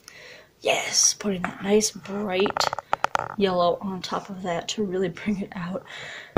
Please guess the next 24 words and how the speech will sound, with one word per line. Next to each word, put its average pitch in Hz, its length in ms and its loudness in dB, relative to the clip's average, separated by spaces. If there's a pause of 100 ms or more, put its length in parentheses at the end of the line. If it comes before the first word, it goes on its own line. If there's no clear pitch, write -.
(540)
I 240 120 4
love 254 460 8
that 233 260 4
muddy 196 500 4
mess 190 380 0
on 226 180 -4
that 247 180 -2
canvas 240 440 2
right 233 180 0
now 233 440 4
because 196 280 -4
I 175 120 -2
also 175 240 0
know 185 140 -2
where 160 220 0
it's - 180 -8
going. 160 680 0 (680)
It's - 220 -4
a 190 60 -2
nice, 180 720 0 (1120)
just - 220 -10
a 294 60 -2
nice 220 380 -2
little 185 300 -2